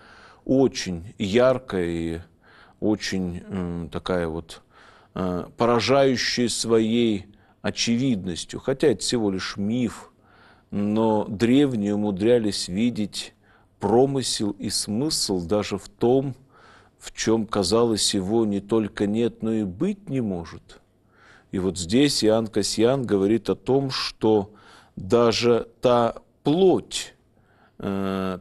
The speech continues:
то есть не просто, скажем, вот, м, человеческая телесность, чрево, гортань, подчревье, вот, что всё это имело,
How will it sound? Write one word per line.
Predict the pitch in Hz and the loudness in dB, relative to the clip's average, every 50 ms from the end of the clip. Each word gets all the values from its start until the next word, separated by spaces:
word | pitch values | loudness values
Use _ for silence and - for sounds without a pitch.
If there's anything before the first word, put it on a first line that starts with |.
| - - | -4 0
то | 117 113 | 2 2
есть | 117 117 104 - - - - | 4 2 0 -2 -4 -6 -6
не | 117 113 | -6 -4
просто, | 104 - 147 180 185 - - - 165 147 131 | -2 0 2 2 2 0 0 2 2 2 2
скажем, | 110 - - - 143 127 104 101 107 104 104 | 2 -2 0 2 2 2 2 2 0 0 0
вот, | 110 110 - - | 0 -2 -2 -4
м, | 113 110 104 104 117 107 107 101 98 | -8 -10 -6 -6 -4 -4 -4 -4 -2
человеческая | - - 117 123 127 131 139 123 - - - - - 123 127 | 2 4 4 4 4 4 2 0 0 -4 -2 0 0 2 2
телесность, | - - - 156 165 170 160 147 110 - - - 107 98 87 - - - - - - _ _ _ _ _ _ _ _ _ _ _ _ _ _ | 0 0 -2 -2 0 2 2 2 2 2 -2 -4 -4 -6 -8 -8 -12 -14 -16 -20 -20 _ _ _ _ _ _ _ _ _ _ _ _ _ _
чрево, | - - - 101 113 131 143 156 156 151 143 139 131 123 113 101 98 98 - - | -4 -2 2 4 6 6 8 8 8 6 6 6 4 4 2 0 -4 -8 -14 -14
гортань, | 98 92 101 95 95 - - 123 131 139 139 139 135 131 123 107 95 - - _ _ _ _ _ _ _ _ _ _ _ _ _ | -6 -2 -2 -2 -2 0 2 4 4 6 6 4 4 2 0 -2 -4 -8 -14 _ _ _ _ _ _ _ _ _ _ _ _ _
подчревье, | - 120 110 - - - - 123 113 123 135 143 151 151 139 131 127 113 104 98 92 95 - _ _ - - | 0 0 0 2 0 0 2 2 4 4 6 6 6 6 4 4 2 2 2 0 -4 -8 -16 _ _ -16 -10
вот, | - 95 92 87 | -8 -6 -6 -6
что | - - - 113 104 | -6 -6 -4 -4 -4
всё | - - - - 117 117 123 | -2 -2 2 4 6 6 8
это | 120 107 95 - - 90 92 | 6 6 4 0 -2 -2 -2
имело, | 92 95 98 104 101 95 90 90 | -2 -2 -2 -2 -2 -2 -2 -4